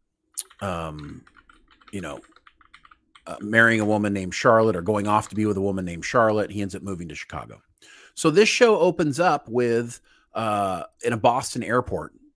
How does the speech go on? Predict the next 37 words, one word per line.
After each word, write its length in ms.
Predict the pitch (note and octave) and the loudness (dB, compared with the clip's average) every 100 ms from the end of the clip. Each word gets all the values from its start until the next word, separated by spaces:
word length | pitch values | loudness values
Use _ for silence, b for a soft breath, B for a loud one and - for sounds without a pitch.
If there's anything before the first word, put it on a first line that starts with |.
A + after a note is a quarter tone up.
| _ | _
you 100 | G#2+ | -8
know, 80 | F2+ | -6
back 300 | F2 F#2 - | -4 -4 -4
in 80 | G2 | -6
Cheers 360 | - A2+ F#2+ | -4 -2 -2
land, 360 | E2 C2+ E2 A#2+ - _ | -6 -10 -12 -14 -20 _
right, 220 | D2 G2+ - _ b b b | -10 -10 -12 _ b b b
where 220 | - B2 | -4 0
he 120 | B2+ C3+ | 2 2
meets 260 | D3 C#3+ | 2 2
up 120 | C#3+ | 0
with 100 | C3+ | 0
his 100 | A#2 | -4
friend 280 | A2+ C3 A#2+ - | -4 -4 -4 -4
Alan 300 | A#2+ A2 G#2 | -6 -4 -8
Cornwall, 760 | - E3+ G3 E3 G#2 A#2+ A2+ _ _ _ _ | -6 -4 -2 -4 -6 -8 -12 _ _ _ _
uh, 360 | G#2+ G2+ F#2 E2+ - _ | -8 -6 -4 -8 -12 _
and 280 | B2 B2 B2+ | -6 -2 -2
he's 160 | B2+ A#2+ | -2 -4
coming 340 | - E3 E3+ | -2 0 0
from 160 | D#3+ C3+ | 0 -2
his 120 | B2 | 0
father's 400 | - A#2+ A2+ G#2 | 0 2 0 -4
funeral. 400 | - F#2+ D2 - _ _ | -8 -8 -10 -16 _ _
So 340 | - A2 F#2+ | -6 -4 -2
his 180 | F2 F2+ | -4 -6
father's 380 | - A2+ A2+ A2 | 0 2 2 -2
passed 300 | A#2+ G2+ - | -4 -4 -4
away. 300 | G2+ D#2 E2+ _ _ b b b b - | -6 -6 -10 _ _ b b b b -8
Uh, 300 | F#2+ F2+ E2+ | -4 -4 -4
we 180 | A2 E3 | 0 0
meet 300 | G3+ G#3 G#3 | 2 -2 -2
his 240 | D3+ C#3+ | -2 0
nephew 380 | B2 C#3 - C#3 | 0 0 0 -2
David, 600 | A2+ C#3 G#3 C3+ D2 E2+ - _ - | 2 4 4 0 -6 -10 -20 _ -6
who, 400 | C3 A#2+ A2+ - _ | -2 0 -2 -6 _
who 400 | - B2 A2+ | -4 -2 0